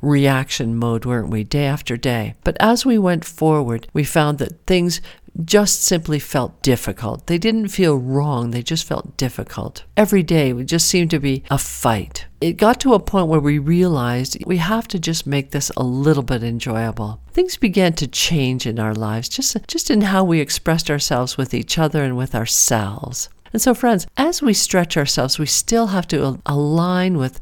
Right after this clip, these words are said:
just simple pleasure on planet Earth. Sure, things will become difficult, but we have to understand that we have to as well move into pleasure, move into enjoyment, move into just laughing and love making on planet Earth. There,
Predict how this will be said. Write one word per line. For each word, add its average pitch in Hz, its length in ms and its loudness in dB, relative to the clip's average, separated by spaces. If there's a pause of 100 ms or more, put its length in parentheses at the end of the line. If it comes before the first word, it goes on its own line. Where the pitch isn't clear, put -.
(100)
just 202 400 2
simple 151 440 2
pleasure 147 640 0
on 107 200 -2
planet 110 480 -4
Earth. 107 340 -8 (200)
Sure, 220 500 2 (140)
things 220 300 2
will 180 240 4
become 143 380 0
difficult, 135 560 -2
but - 120 -6
we 160 100 0
have 202 340 -2
to - 160 -4
understand 165 760 0
that 127 140 -4 (140)
we 160 160 4
have 214 320 -2
to 196 180 2
as 147 240 0
well 143 400 0
move 160 340 4
into 156 240 -2
pleasure, - 760 -4 (340)
move 190 120 2
into 190 220 2
enjoyment, 127 800 0
move 214 140 0
into 196 400 4
just - 380 -2
laughing 135 840 0
and 131 200 0
love 165 240 6
making 127 580 0
on 107 180 -2
planet 117 440 -4
Earth. 110 180 -6
There, 151 180 -2